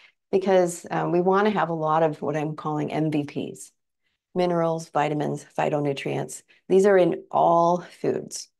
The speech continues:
right? And you can see pictures, little pictures of the fish and the milk and the pumpkin and things like that. All the minerals, all the vitamins.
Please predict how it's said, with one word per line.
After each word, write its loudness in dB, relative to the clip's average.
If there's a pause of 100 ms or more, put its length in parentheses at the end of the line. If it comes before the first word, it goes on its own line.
(120)
right? -6
And -6
you -8
can -8
see -2 (220)
pictures, -4
little -6
pictures -8
of -8
the -8
fish -4
and -8
the -6
milk -4
and -6
the -10
pumpkin -8
and -12 (300)
things 0
like -2
that. -4
All 2
the 0
minerals, 0
all 0
the 4
vitamins. -2